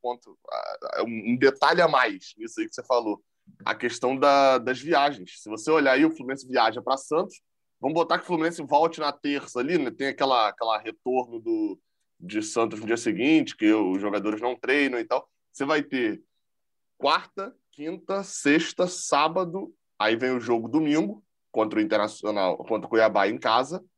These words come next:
Aí você vai ter, continuando, segunda, terça, quarta, quinta, sexta e no sábado a viagem pra Porto Alegre.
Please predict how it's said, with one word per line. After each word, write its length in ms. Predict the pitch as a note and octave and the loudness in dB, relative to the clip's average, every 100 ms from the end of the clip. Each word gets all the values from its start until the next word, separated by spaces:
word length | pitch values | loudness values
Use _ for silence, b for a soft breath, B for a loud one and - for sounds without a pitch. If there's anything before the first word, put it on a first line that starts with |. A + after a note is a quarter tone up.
| _ - | _ -6
Aí 100 | A#2+ | -6
você 140 | B2 | 0
vai 120 | D3+ | 0
ter, 200 | D3+ D#3+ | 4 2
continuando, 640 | D#3+ D#3+ G3 F#3+ D#3 F#2+ - _ _ _ _ _ _ _ _ | 2 -2 0 2 2 2 -6 _ _ _ _ _ _ _ _
segunda, 680 | - G2+ E2+ D#3+ G#3+ A3 G#3+ _ _ | -12 -10 -2 -2 2 0 -2 _ _
terça, 540 | C3+ D#3+ - - F3+ - _ | -2 -2 -4 -6 -6 -8 _
quarta, 520 | B2 C3+ D3+ - D#3+ D#3+ _ _ | 2 2 0 -4 -4 -6 _ _
quinta, 500 | B2+ C#3 D3 D3+ D#3 _ | -6 -4 0 0 0 _
sexta 640 | - - C3+ D#3 - F3 F3+ _ - | -10 0 2 2 2 0 0 _ -6
e 80 | B2+ | -4
no 120 | D3 | -2
sábado 520 | C#3+ - C3+ C#3 C#3+ | -2 2 4 4 0
a 60 | C#3+ | -2
viagem 400 | C#3 B2 C3 C3+ | -2 -4 -4 -8
pra 80 | C3 | -12
Porto 240 | C3 - | -10 -4
Alegre. 340 | B2 G#2 F2 | -2 -2 -6